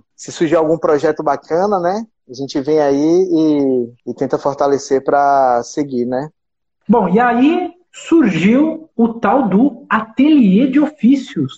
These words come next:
Speaker 2: O que é
Speaker 1: É, cara.
Speaker 2: o ateliê de ofícios, Flavão? Conta pra gente, por favor.
Speaker 1: Então, João, o ateliê de ofícios, na real,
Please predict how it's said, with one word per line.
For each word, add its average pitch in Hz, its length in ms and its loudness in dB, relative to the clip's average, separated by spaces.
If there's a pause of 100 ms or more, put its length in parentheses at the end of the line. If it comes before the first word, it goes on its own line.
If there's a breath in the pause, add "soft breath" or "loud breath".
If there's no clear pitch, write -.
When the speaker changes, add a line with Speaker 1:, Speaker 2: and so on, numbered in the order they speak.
(200)
Speaker 2:
O 185 60 -8 (180 loud breath)
que 311 240 4
é 196 200 4
Speaker 1:
É, - 40 -2
cara. 247 220 0
Speaker 2:
o - 20 2
ateliê 220 680 2
de 208 120 0
ofícios, - 560 -2
Flavão? 143 340 0
Conta 196 320 -2
pra 151 160 0
gente, 131 260 -2
por - 300 -6
favor. 123 260 -4 (280)
Speaker 1:
Então, 202 340 0
João, 135 300 -2
o 175 120 2
ateliê 190 380 2
de 151 80 0
ofícios, 170 680 -2
na 147 180 -2
real, 147 680 0